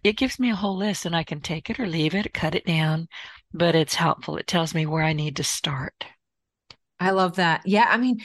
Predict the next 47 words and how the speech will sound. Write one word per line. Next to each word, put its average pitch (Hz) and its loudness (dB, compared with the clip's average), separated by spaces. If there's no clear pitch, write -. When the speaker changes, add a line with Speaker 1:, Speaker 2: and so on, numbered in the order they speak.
Speaker 2:
it's 247 0
the 311 -2
best 233 2
brainstorming 202 2
tool 175 -2
out 247 2
there, 160 0
right? 165 2
Speaker 1:
Yes. 226 -4
Speaker 2:
Like, 190 -2
even 240 -2
if 269 -2
you 233 2
don't 202 4
wanna 214 2
use 196 0
it 185 -8
for 196 -2
your 175 -2
voice, 202 2
uh, 190 2
it's, 214 4
you 214 6
know, 220 6
if 208 2
you're 220 4
planning 233 2
a 208 2
course 175 -2
or - -2
you're 196 2
f-, - -14
planning 254 0
a 226 2
marketing 190 2
campaign 170 -2
or 185 0
you're 202 4
giving 226 2
a 208 4
masterclass 180 0
to 175 -6
sell 175 0
a 180 -2
course, 226 4
you 262 8
should 415 0